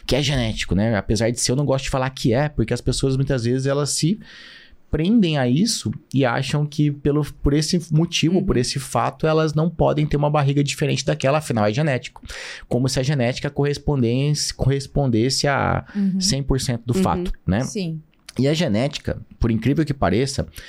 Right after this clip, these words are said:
Speaker 1: ela é responsável por cerca de dez a vinte por cento do resultado. Então, se a pessoa tem bons hábitos, se a pessoa treina da maneira correta, se a pessoa se alimenta bem,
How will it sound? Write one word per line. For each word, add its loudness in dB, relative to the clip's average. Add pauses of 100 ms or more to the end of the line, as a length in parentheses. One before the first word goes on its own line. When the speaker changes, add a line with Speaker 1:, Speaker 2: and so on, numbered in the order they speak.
(340)
Speaker 1:
ela 2
é 2
responsável 0
por 0
cerca 0
de 0
dez 0
a 0
vinte 0
por 2
cento -2 (160)
do 2
resultado. 0 (500)
Então, 0
se -2
a -6
pessoa 2
tem 0
bons 2
hábitos, -2
se -4
a -2
pessoa 0
treina -2
da 2
maneira 0
correta, 0 (280)
se -4
a -4
pessoa 0
se -4
alimenta 0
bem, 2